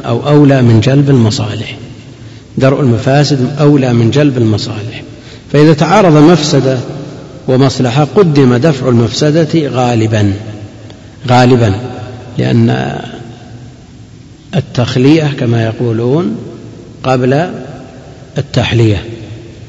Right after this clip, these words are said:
ومثل هذه الإطلاقات لهذه القواعد إنما هو في الجملة، في العموم، وإلا قد يوجد مصلحة ومفسدة، مفسدة يسيرة ومصلحة عظيمة،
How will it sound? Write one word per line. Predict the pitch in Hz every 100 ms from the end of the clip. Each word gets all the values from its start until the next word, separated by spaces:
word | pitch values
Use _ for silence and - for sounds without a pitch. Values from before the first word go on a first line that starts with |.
| - - - - - -
ومثل | 143 143 143 147 170 180 214 233
هذه | 202 233 220 180
الإطلاقات | 147 147 123 123 160 160 151
لهذه | 131 139 165 135
القواعد | 135 135 127 113 104 113 117 - - - - -
إنما | 202 185 208 226 170
هو | 170
في | 175
الجملة، | 196 190 240 147 113
في |
العموم، | 127 131 156 202 139 - - - - - -
وإلا | 139 151 151 160
قد | 156 202 226 165
يوجد | 156 190 151 127 123 - - - -
مصلحة | 143 175 170 143 135 120
ومفسدة، | 127 123 - 101 - - - - - - - 180
مفسدة | 214 208 - 160
يسيرة | 147 139 135 139 120 127
ومصلحة | 180 156 151 180 185 175
عظيمة، | 208 226 196 170